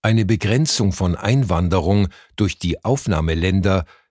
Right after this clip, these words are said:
ist vor allem aus zwei Gründen unumgänglich. Zum einen muss Einwanderung so gesteuert werden, dass die kontinuierliche Absorption durch Integration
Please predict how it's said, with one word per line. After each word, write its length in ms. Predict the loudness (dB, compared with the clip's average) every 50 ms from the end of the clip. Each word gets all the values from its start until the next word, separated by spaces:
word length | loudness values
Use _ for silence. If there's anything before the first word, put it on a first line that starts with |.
| _ _ -2
ist 240 | -2 -2 -2 -2 -4
vor 180 | -4 -4 -2
allem 240 | 0 0 0 0 0
aus 260 | 0 -2 -2 -2 -4 -4
zwei 240 | -2 0 0 0 0
Gründen 640 | -2 -2 0 0 0 0 0 0 0 0 0 -2 _
unumgänglich. 960 | -4 -2 0 0 0 0 0 2 2 2 2 0 -2 -4 -4 -6 -10 -12 -14 _ _ _ _ _ _ _ _ _ _ _ _ _ _ _ _ _ _ _
Zum 180 | -2 0 0 0
einen 360 | 0 0 0 2 2 2 2
muss 300 | 2 2 0 0 -2 -2
Einwanderung 720 | -2 0 0 2 2 2 2 2 2 0 0 0 0 0 -2 _ -4
so 220 | -2 -2 -2 0
gesteuert 600 | 0 0 0 0 0 2 2 2 0 0 -2 -4
werden, 400 | -2 -2 -2 0 2 2 2 2 0 -6 -14 -20 -20 _ _ -2
dass 200 | -2 -2 -2 -2
die 180 | -2 -2 -2
kontinuierliche 1080 | -2 -2 -2 -2 -2 -2 0 0 0 0 0 -2 -2 -2 0 -2 -2 -2 -4 -4 -4 -4
Absorption 840 | -6 -6 -4 -2 -2 -2 -2 -2 -2 -4 -2 0 0 2 2 2 0
durch 220 | 0 -2 -4 -4 -2
Integration 920 | -2 -2 -2 -2 -2 -2 -2 -2 -2 -2 -2 0 0 0 0 0 -2 -2